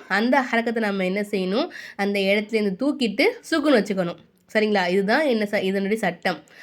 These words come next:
புரியுதுங்களாம்மா? இப்ப நமக்கு இங்க பாருங்க, ராக்கு மேல பேஷ் இருக்கு. அப்ப நம்ம என்ன செய்யணும்? பேஷை தூக்கிட்டு பேஷுக்கு பதிலா சுக்குன்னு வச்சுக்கணும். அப்ப நம்ம எப்படி நிப்பாட்டணும்? உமூர். எப்படி நிப்பாட்டணும்? உமூர் அப்படின்னு நம்ம நிப்பாட்டணும். புரியுதுங்களா?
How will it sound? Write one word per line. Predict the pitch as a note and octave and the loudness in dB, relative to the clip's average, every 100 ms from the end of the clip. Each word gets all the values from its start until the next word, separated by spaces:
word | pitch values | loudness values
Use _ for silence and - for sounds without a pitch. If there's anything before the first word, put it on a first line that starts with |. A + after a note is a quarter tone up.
| - - | -20 -2
புரியுதுங்களாம்மா? | B3+ B3 B3 A3+ A#3+ D4+ | 2 2 2 2 2 2
இப்ப | G#3 G#3+ | 2 2
நமக்கு | G#3 G3+ | 0 0
இங்க | G#3 G3+ | 0 0
பாருங்க, | G3+ G3+ G#3 A3 F#4+ - - | 0 0 2 2 2 0 -4
ராக்கு | G#3 G#3 A#3 B3+ | 2 4 4 2
மேல | A3+ G#3+ G#3+ D#4 A4+ | 0 0 2 2 2
பேஷ் | C4 B3 B3 | 4 4 4
இருக்கு. | G#3 F3+ F3+ E3+ - - - | 0 0 -2 -6 -8 -14 -6
அப்ப | A3 B3 | 0 2
நம்ம | A#3+ | 4
என்ன | A#3 B3+ | 4 4
செய்யணும்? | C4 C#4 C4+ C4 C4+ C#4+ C#4+ - | 2 2 4 4 4 4 0 0
பேஷை | B3 C4 C4 B3 | 4 4 4 0
தூக்கிட்டு | C4 A#3 B3 - E4 B4 - | 0 -2 -4 0 0 0 4
பேஷுக்கு | A#3 B3+ C4 A#3+ | 4 4 2 -2
பதிலா | G3+ D4 | 2 2
சுக்குன்னு | D4+ C4+ C4+ A3 | 0 0 2 0
வச்சுக்கணும். | - F3+ E3+ - - - | -2 -6 -6 -10 -20 -6
அப்ப | A3 B3+ | 0 4
நம்ம | C4 | 6
எப்படி | B3 C#4+ | 6 4
நிப்பாட்டணும்? | C#4 C4 C4+ C4 D#4 A#4+ - - | 2 2 2 4 2 0 -4 2
உமூர். | D4 C4+ C4+ B3+ B3 B3 A#3 F3+ - _ _ - _ | 4 6 8 8 8 6 4 2 -6 _ _ -20 _
எப்படி | G#3+ A3 | -2 0
நிப்பாட்டணும்? | B3 A#3+ B3+ C#4+ A#4+ - - | 2 2 2 0 -2 -4 2
உமூர் | C#4+ C#4 B3 B3 B3 B3+ B3+ A#3 - - _ _ - | 4 6 6 6 6 6 6 4 2 -14 _ _ -10
அப்படின்னு | F#3+ G#3 G#3 | -4 -2 0
நம்ம | C4+ | 0
நிப்பாட்டணும். | B3 F#3 F3 E3+ F3 - - _ | 0 -2 -4 -6 -8 -12 -20 _
புரியுதுங்களா? | - A#3+ A3+ G3 | 0 2 2 0